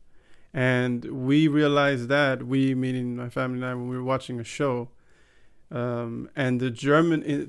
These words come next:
they showed, like, Germany in the eighties or something,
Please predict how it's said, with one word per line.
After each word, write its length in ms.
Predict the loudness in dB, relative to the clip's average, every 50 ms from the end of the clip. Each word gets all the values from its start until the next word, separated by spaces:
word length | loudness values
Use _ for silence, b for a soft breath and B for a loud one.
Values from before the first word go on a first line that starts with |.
| -10 -4
they 140 | 0 0 0
showed, 560 | 0 0 0 2 4 4 6 4 2 0 -2 -8 -16 -20 -20 -20 _ -20 -12 -4
like, 500 | 0 2 2 4 2 2 0 -2 -6 -14 -20 _ _ _ _ _ _ _ _ _ _ -20 -20 -20 -20 -20 -20 -20 -20 -20 -18 -16 -8
Germany 500 | -4 0 0 2 2 2 2 2 2 0
in 120 | -2 -2
the 100 | -2 0
eighties 360 | 2 4 4 4 4 2 0
or 80 | -2 -6
something, 460 | -6 -6 -6 -6 -8 -10 -12 -14 -16